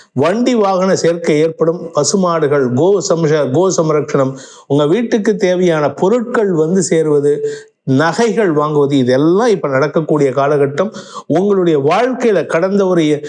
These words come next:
அஞ்சு வருஷமா பார்த்தீங்கன்னா, டூ தௌசண்ட் டுவெண்ட்டி to ட்வென்டி த்ரீ அந்த பீரியடும், அதுக்கு முன்னாடி டூ தௌசண்ட்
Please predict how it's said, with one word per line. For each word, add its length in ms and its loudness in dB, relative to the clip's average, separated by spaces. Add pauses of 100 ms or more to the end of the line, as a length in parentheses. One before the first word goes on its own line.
(140)
அஞ்சு 380 0
வருஷமா 340 -2
பார்த்தீங்கன்னா, 540 -2
டூ 120 0
தௌசண்ட் 440 0
டுவெண்ட்டி 640 0
to 100 0
ட்வென்டி 480 0 (120)
த்ரீ 380 -4 (560)
அந்த 280 0
பீரியடும், 440 0
அதுக்கு 540 0
முன்னாடி 300 0
டூ 220 0
தௌசண்ட் 220 2